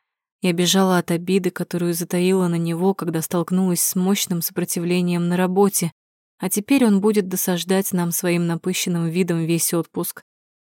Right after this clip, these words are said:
Ох, какими же тяжелыми будут предстоящие две недели — ведь теперь каждая уважаемая семья не упустит момента, чтобы не пригласить к себе лорда Кейна.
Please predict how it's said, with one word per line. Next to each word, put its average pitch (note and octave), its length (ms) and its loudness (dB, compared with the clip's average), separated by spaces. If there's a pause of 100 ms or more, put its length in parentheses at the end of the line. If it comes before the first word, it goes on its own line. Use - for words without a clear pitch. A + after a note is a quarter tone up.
(100)
Ох, - 160 -4
какими B3+ 480 2
же A#3+ 160 2
тяжелыми G3 640 2
будут F3 400 -2
предстоящие F3+ 880 -2
две F3 200 0
недели — F3 580 0 (480)
ведь A#3+ 420 2
теперь G3+ 380 2
каждая F#3+ 460 2
уважаемая F3+ 680 2
семья F#3 460 2
не E3+ 120 2
упустит G#3 540 -2
момента, F#3+ 540 2
чтобы F3 280 -4
не E3+ 120 -2
пригласить F3 580 -2
к - 60 -8
себе E3+ 280 -2
лорда E3+ 360 0
Кейна. E3 480 -4